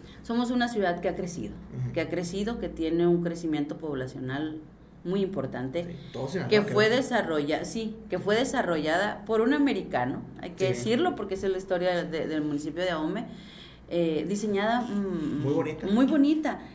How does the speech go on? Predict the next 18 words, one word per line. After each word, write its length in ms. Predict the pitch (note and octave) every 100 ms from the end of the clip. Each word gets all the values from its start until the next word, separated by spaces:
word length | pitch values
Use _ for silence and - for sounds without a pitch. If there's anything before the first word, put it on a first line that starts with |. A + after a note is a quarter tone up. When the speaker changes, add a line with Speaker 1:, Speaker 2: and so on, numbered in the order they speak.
| -
Speaker 1:
y 120 | G#3+
que 180 | G#3 G#3+
cuidemos 500 | G#3 G3+ G#3 A3+ - F3
eso, 420 | F3+ - - -
pero 180 | - E3
también 240 | E3+ E3+ E3+
que 140 | E3+
cuidemos, 380 | G#3 F3 G3 -
pues, 140 | F#3 -
que 80 |
sus 180 | D3 -
calles 280 | - C#3+ D3
sean 120 | C#3+
seguras, 480 | C3 B2+ D3+ C#3+ D3+ -
que 80 |
cuidemos 320 | C3+ C#3 C#3+ D#3
que 100 | D3
sus 200 | C3